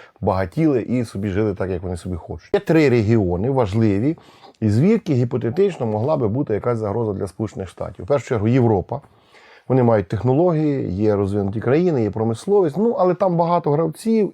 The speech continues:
і складно собі уявити, щоб хто-небудь один так виявився, один такий гегемон, який би міг так об'єднати Європу. Росіяни теж можуть, ну, але Європа тоді, якщо об'єднається, вона може їм дати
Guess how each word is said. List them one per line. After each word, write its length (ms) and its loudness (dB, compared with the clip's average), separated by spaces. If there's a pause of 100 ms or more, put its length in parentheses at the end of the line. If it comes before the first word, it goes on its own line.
і 160 0
складно 480 -2
собі 220 -6
уявити, 500 -4
щоб 140 -6
хто-небудь 480 -4
один 280 -4
так 180 -2 (520)
виявився, 520 0
один 220 0
такий 240 -4
гегемон, 540 0
який 220 -6
би 100 -2
міг 160 -2
так 200 -6
об'єднати 520 -2
Європу. 480 -2
Росіяни 560 2
теж 300 2
можуть, 580 2
ну, 160 2
але 240 4
Європа 460 4
тоді, 200 0
якщо 240 0
об'єднається, 580 2
вона 160 2
може 300 0
їм 200 -4
дати 360 -2